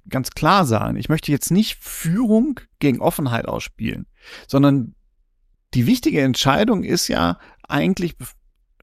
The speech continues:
oder die, die, die, die wichtige Frage vor einer Entscheidung, die man sich mal stellen muss, ist,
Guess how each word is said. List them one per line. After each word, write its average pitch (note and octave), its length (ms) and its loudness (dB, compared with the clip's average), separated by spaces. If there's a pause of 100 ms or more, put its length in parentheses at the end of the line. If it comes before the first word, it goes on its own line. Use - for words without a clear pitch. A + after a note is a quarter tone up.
oder A2 120 -2
die, - 220 -12 (100)
die, - 360 -14
die, - 340 -16
die G#2 240 -16
wichtige - 300 -4
Frage C#3+ 320 0
vor - 360 0
einer - 200 0
Entscheidung, E3 640 0 (720)
die B2 200 -4
man C3 140 6
sich B2 80 0
mal C3+ 100 4
stellen C#3 280 -2
muss, C#3+ 160 0
ist, C#3 200 -6